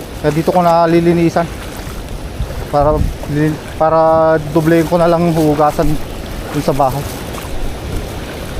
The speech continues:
Guys, ito yung sinasabi ko, oh. Yung kwan, may itim dito,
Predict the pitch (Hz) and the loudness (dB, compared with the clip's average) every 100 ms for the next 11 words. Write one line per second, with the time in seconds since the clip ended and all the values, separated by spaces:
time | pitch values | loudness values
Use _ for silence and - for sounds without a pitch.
0 | - - - - - - - - - - | 0 0 -6 -6 -6 -6 -8 -8 -8 -6
1 | - - - - - - - - - - | -6 -6 -8 -8 -8 -8 -8 -8 -8 -8
2 | - 190 170 160 - - - - - - | -4 0 0 -2 -6 -14 -14 -14 -14 -2
3 | 214 233 247 240 240 208 226 208 175 180 | 0 2 2 2 2 2 2 2 2 0
4 | - - - - - - - - - - | -8 -14 -14 -14 -14 -14 -14 -14 -14 -14
5 | - - - - - - - - - - | -14 -14 -14 -14 -12 -14 -14 -14 -14 -12
6 | - - - - 202 226 233 220 233 226 | -12 -12 -14 -8 0 2 4 2 4 4
7 | 247 240 233 233 254 240 | 4 4 4 4 2 2